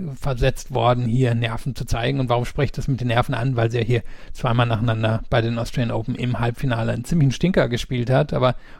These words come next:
heute konnte sie souverän trotz eben des Wackelstarts machen, auch weil Kies eben den Plan nicht so umsetzen konnte.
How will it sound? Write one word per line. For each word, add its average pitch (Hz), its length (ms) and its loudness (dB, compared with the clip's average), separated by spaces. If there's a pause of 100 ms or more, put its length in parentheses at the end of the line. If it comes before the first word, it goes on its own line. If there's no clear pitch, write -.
(100)
heute 135 180 2
konnte 135 220 0
sie 131 60 0
souverän 147 920 2
trotz - 300 0
eben 135 200 4
des 127 160 2
Wackelstarts 120 640 0
machen, 135 340 0 (380)
auch 127 320 -2
weil 123 340 0 (100)
Kies 139 420 -4
eben 135 480 2 (140)
den 123 280 -4
Plan 117 400 -2
nicht 123 160 0
so 143 100 -2
umsetzen 123 400 -2
konnte. 135 320 -6